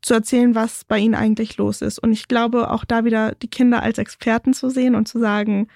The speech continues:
„Warum ist dir das wichtig? Warum handelst du so? Was brauchst du? Welche, welches Gefühl steht dahinter?“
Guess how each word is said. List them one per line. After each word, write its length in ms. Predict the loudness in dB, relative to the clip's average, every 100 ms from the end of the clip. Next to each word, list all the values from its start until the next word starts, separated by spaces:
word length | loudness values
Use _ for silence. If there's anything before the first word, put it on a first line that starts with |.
| -20 -20 _
„Warum 340 | -2 2 4 4
ist 220 | 2 0
dir 80 | 0
das 240 | 0 -2
wichtig? 640 | -4 -4 -2 -2 -2 -8 -20 _ _ _
Warum 640 | 0 2 4 6 6 2 -2 -12
handelst 520 | -2 2 4 2 -2 -2
du 100 | -2
so? 400 | 0 0 0 -2 _ _ -2
Was 180 | -2 -2
brauchst 480 | -2 0 0 -2 -2
du? 80 | 0
Welche, 460 | 0 0 0 0
welches 320 | -2 -2 -4
Gefühl 380 | -4 -4 0 0
steht 260 | 0 -2 0
dahinter?“ 580 | -2 2 0 2 -2